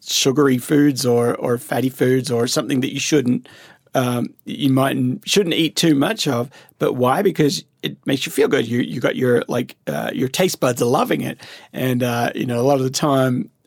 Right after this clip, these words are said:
after that, you know, that's, that's your body's telling you, "No, that <laughs> wasn't that good." But your taste buds are saying, "Yay, it's a party. Yeah, more and more." But, um, but, you know, having that goal of, of being healthier is, is something I think we all, all should do. And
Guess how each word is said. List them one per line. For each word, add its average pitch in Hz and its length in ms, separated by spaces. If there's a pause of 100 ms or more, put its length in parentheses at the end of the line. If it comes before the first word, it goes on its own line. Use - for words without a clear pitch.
(140)
after 160 480
that, 120 280
you 131 80
know, 120 240
that's, - 460
that's - 340
your 131 120
body's 127 280
telling 120 260
you, 120 140
"No, 123 220
that 127 140
<laughs> - 60
wasn't - 460
that 156 220
good." 131 280 (380)
But 143 220
your 151 200
taste 196 280
buds 151 200
are 147 60
saying, 151 300
"Yay, 220 320
it's 175 160
a 175 60
party. 214 440
Yeah, 175 340
more 185 260
and 208 100
more." 202 260 (380)
But, 143 440
um, 135 520
but, 170 160
you 165 100
know, 170 120
having 190 260
that 139 200
goal 147 300
of, 127 280 (120)
of 127 200
being 131 200
healthier 123 560
is, 120 260
is 139 200
something 135 500 (120)
I 131 60
think 135 160
we 127 140
all, 127 460 (160)
all 185 160
should 139 220
do. 117 200
And 120 180